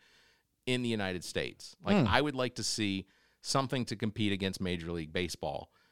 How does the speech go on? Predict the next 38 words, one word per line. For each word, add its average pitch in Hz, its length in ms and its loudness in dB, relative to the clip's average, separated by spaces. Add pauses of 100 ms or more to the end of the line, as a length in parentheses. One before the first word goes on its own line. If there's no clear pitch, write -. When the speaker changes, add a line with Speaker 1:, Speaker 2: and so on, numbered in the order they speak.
(180)
Speaker 1:
as 95 140 -2
far 92 340 4
as, 82 380 -4 (260)
you 123 100 0
know, 85 160 0
as - 160 -4
far 101 220 6
as 87 80 -2
that 95 120 0
market. 110 380 -4 (180)
I 131 120 2
think 147 200 -2
that 143 140 2
would 160 100 -2
be 190 120 0
amazing. 208 500 -2 (100)
Speaker 2:
I 113 80 6
think 107 220 4
softball, 101 680 6 (320)
but - 200 -6
guys 117 340 6
try 98 160 6
to 90 80 6
take - 240 2
it 85 60 4
over, 80 220 2
man. 82 200 0
Speaker 1:
Women's 226 440 4
fastball, 156 920 -2
women's 190 380 2
fastball, 147 680 0 (120)
fast 160 340 2
softball, 95 520 0 (580)
women's 165 580 0 (440)
fast 147 440 -2
pitch 117 240 -2
softball 95 800 0
Speaker 2:
Mm-hmm. 110 180 -2